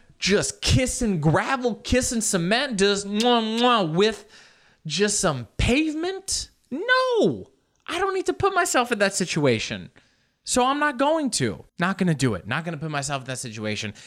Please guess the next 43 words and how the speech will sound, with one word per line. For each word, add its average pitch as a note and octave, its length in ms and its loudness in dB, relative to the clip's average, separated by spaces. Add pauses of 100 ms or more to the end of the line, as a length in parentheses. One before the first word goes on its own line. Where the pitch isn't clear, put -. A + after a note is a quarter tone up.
(160)
Anyway, D#3 540 2 (200)
eventually C#3 600 -2 (480)
got B2+ 220 -2
to - 40 -16
the A#2 80 -2
show G2+ 440 -2 (500)
barely B2 260 0
on A2 140 -4
time. A2 240 -4
So B2+ 100 -2
I A#2 60 2
drove C#3+ 340 2
from, B2+ 120 -2
like, G#2+ 180 -4
twelve D3 460 0
to - 180 -8
eight, A#2 340 -6 (280)
and A2 220 -4
then A2+ 600 0 (680)
did D3 140 0
the D3 60 0
show C3 240 2
from A#2+ 140 -6
eight B2 300 -2
to C3+ 100 -6
ten-ish, A2 760 -4
was A2 120 -8
around G#2 320 -4
when G#2 120 -4
the G#2 40 -6
show G#2+ 260 -2
ended. G2+ 300 -4
Left A#2 280 -2
around A#2+ 160 -2
ten A#2 240 -4
thirty, G#2 280 -2
then G2+ 140 -8
had G#2+ 160 -10
to G#2 60 -12
get G2+ 120 -14
the - 60 -20
car C#3+ 260 -2
exchange B2+ 540 -2